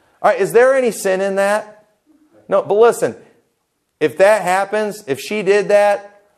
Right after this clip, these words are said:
a lot of girls are gonna start doing it. And you know what? The girls in this church shouldn't do that. If they're saved, they should. Why? Because that, that's a worldly thing. Okay, you don't have to do that. I don't, and, and I haven't seen anybody doing that yet, but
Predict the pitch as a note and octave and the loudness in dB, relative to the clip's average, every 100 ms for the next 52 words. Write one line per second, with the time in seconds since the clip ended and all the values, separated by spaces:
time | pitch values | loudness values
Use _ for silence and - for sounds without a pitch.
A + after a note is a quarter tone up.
0 | _ B2+ C3+ C#3+ D3+ D3 D3 B2+ B2 A#2 | _ 0 2 2 2 2 2 0 -6 -2
1 | B2+ A#2 B2+ C3+ A2 G2+ A2 B2+ C3+ C#3 | 0 0 -2 -2 -4 -6 -10 -8 -2 0
2 | C#3 F3 A#2 A2 B2+ B2+ D3 F3 - C3 | 0 -2 -2 -2 -2 -2 -4 -4 -4 -6
3 | - G3 B2+ G#2+ G#2 F2+ E2 _ _ _ | -4 -6 -6 -10 -10 -12 -12 _ _ _
4 | - C#3+ D3 D#3+ F#3+ A3 - - _ _ | -2 -2 0 0 0 -2 -6 -20 _ _
5 | - C#3+ D3 B2+ F#3 D3+ D3 C#3+ F#3+ C#3+ | -6 -6 -4 0 0 0 -2 0 -2 -4
6 | B2+ - _ _ _ C#3+ F#3 F#3+ G3+ A3 | -14 -20 _ _ _ -14 -8 -2 0 2
7 | D3 - G2 G3 F#3 D#3+ D#3 A3 A3+ E3+ | -2 -6 -10 -6 -8 -10 -14 -10 -8 -6
8 | D#3+ C#3 B2 B2 A2+ A#2+ F3+ - _ _ | -8 -8 -10 -6 -4 -4 -6 -14 _ _
9 | _ _ - C#3 B2+ A2 A#2+ D#3 F#3+ - | _ _ -12 -8 -6 -8 -12 -10 -10 -10
10 | D3+ D#3 E3 A#2 - A#2 G2+ F#2+ G2 F#2+ | -14 -6 -6 -8 -12 -12 -10 -12 -14 -16
11 | G2 F#2+ G2 G#2+ - G#2 F#2+ _ | -16 -18 -10 -10 -10 -12 -16 _